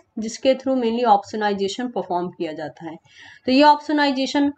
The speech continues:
कौन से प्रोसेस के through देखा हमने? एंटीबॉडी वाले पाथवे के through देखा, मतलब कि दो टाइप के ऑप्सोनिन थे, antibodies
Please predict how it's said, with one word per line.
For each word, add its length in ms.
कौन 180
से 140
प्रोसेस 420
के 160
through 220
देखा 320
हमने? 280
एंटीबॉडी 680
वाले 160
पाथवे 380
के 140
through 240
देखा, 280
मतलब 420
कि 200
दो 200
टाइप 280
के 60
ऑप्सोनिन 500
थे, 300
antibodies 580